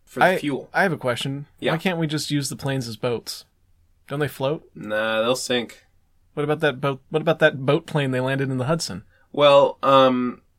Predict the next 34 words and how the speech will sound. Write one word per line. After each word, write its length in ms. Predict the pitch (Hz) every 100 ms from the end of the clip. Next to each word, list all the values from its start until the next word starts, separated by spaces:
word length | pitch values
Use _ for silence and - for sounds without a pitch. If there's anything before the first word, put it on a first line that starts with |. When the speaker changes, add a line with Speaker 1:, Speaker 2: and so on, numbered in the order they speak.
| _ _ _ _ -
Speaker 1:
I 100 | 151
think 240 | 208 185
we 120 | 147
can 200 | 139 135 120
have 220 | 131 117
an 60 | -
episode 440 | - 127 - 113
where 100 | 107
we 140 | 104 107
encounter 480 | 101 - 117 127 -
that 180 | - -
plane. 260 | - - -
Speaker 2:
What 100 | 220
about 140 | 208
seaplanes? 680 | - 208 170 120 98 87 - _ _ _ _ _ _ -
Speaker 1:
We 140 | 160
have, 160 | 160 135
we 160 | 147
can 120 | 151 160
have 120 | 131
an 80 | -
episode 380 | 135 123 113 107
where 120 | 107
we 120 | 110
encounter 440 | 101 - 120 131 -
seaplanes. 460 | - - - -
Speaker 2:
Side 240 | - 277 220
question: 380 | 143 127 -
What 140 | 202 214
happened 280 | 185 175 165
to 60 |
all 80 | 143
the 60 | 120
boats? 460 | 113 135 - -